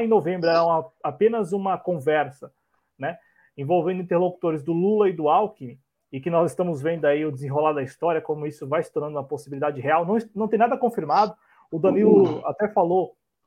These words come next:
Speaker 1: como funciona, e agradeço demais aqui por ele ter compartilhado com a gente um pouco da dinâmica interna do Partido dos Trabalhadores, pra gente ter uma ideia mesmo, né, nós que estamos de fora e tal.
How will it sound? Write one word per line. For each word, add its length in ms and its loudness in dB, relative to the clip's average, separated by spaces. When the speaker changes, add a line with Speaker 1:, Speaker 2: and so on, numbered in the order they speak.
Speaker 1:
como 220 -2
funciona, 540 -2
e 40 2
agradeço 360 -2
demais 400 -2
aqui 300 -10
por 140 -6
ele 160 -4
ter 160 -10
compartilhado 500 -6
com 100 -6
a 60 -2
gente 320 -12
um 120 -8
pouco 320 4
da 80 6
dinâmica 580 2
interna 300 0
do 100 -6
Partido 220 -8
dos 100 -10
Trabalhadores, 640 -2
pra 160 -8
gente 240 -8
ter 180 4
uma 160 -2
ideia 440 -2
mesmo, 300 -8
né, 100 -8
nós 200 -8
que 80 -12
estamos 300 -10
de 80 -12
fora 400 -2
e 20 -10
tal. 300 -6